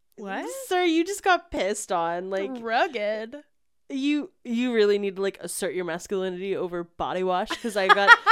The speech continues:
Speaker 1: <laughs>
Speaker 2: a mini,
Speaker 1: Wait, the
Speaker 2: my
Speaker 1: Doctor
Speaker 2: mini
Speaker 1: Bronner's?
Speaker 2: Doctor, my baby Doctor Bronner's. <laughs>
Speaker 1: Was too feminine for this freshly pissed on a man.
Speaker 2: Anyway, yeah, this was my first session, and it went well, and he paid well,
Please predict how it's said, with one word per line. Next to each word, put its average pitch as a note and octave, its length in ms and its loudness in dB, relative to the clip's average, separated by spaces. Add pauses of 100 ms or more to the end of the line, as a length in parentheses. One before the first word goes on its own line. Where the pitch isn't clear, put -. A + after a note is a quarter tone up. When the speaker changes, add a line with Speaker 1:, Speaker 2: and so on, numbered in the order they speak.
(120)
Speaker 1:
<laughs> G#4 220 2
Speaker 2:
a A#3+ 140 6
mini, B3+ 580 2
Speaker 1:
Wait, A#4 240 12
the B4+ 80 12
Speaker 2:
my C#4+ 140 12
Speaker 1:
Doctor D#4+ 540 12
Speaker 2:
mini F4 200 12
Speaker 1:
Bronner's? E4 460 12
Speaker 2:
Doctor, G#4+ 200 12
my D4 140 12
baby D#4+ 400 6
Doctor D#4+ 300 8
Bronner's. C#4+ 880 10 (140)
<laughs> - 140 -12
Speaker 1:
Was A#4 180 0 (300)
too A4 380 6
feminine F#4 1000 4 (540)
for E4 160 -4
this D4+ 220 -6
freshly E4 420 0
pissed D4 460 -4
on A#3+ 260 2
a A#3 80 0
man. A3 800 -4
Speaker 2:
Anyway, F4 280 2 (100)
yeah, D4 100 8
this C#4 60 2
was E4+ 100 -4
my G4+ 160 2
first G4 160 -4
session, D#4 320 -2
and B3 100 -4
it C4 60 -4
went A#3+ 220 -6
well, G#3+ 280 2
and G3 160 -6
he A3 100 -8
paid G#3+ 260 -4
well, F3+ 380 0